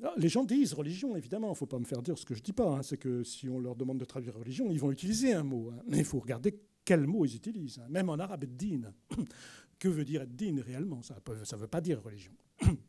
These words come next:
Maintenant, oui, les gens l'utilisent comme ça, mais ça veut dire jugement. Et c'est un mot qui est pré-islamique, c'est un mot qui était déjà, euh, utilisé, euh, <clears throat> en akkadien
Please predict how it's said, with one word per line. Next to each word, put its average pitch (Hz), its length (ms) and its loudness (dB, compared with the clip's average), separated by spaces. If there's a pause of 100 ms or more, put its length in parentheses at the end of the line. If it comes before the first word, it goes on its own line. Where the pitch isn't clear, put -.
(300)
Maintenant, 151 400 2
oui, 135 100 0
les 120 100 -2
gens 135 140 -2
l'utilisent 117 380 -8
comme 127 120 -8
ça, - 160 -12 (220)
mais 139 60 -8
ça 127 140 -10
veut 113 80 -8
dire 110 120 -8
jugement. 127 320 -8 (880)
Et 131 60 -10
c'est - 140 -6
un 107 80 -4
mot 147 80 0
qui 147 100 -4
est 113 40 -6
pré-islamique, 156 520 -2
c'est - 100 -10
un 107 60 -10
mot 139 140 0
qui - 80 -8
était 117 160 -10
déjà, 143 520 -2
euh, 139 240 -8
utilisé, 135 680 2 (400)
euh, 175 480 10
<clears throat> - 40 2
en 143 160 4
akkadien 139 540 2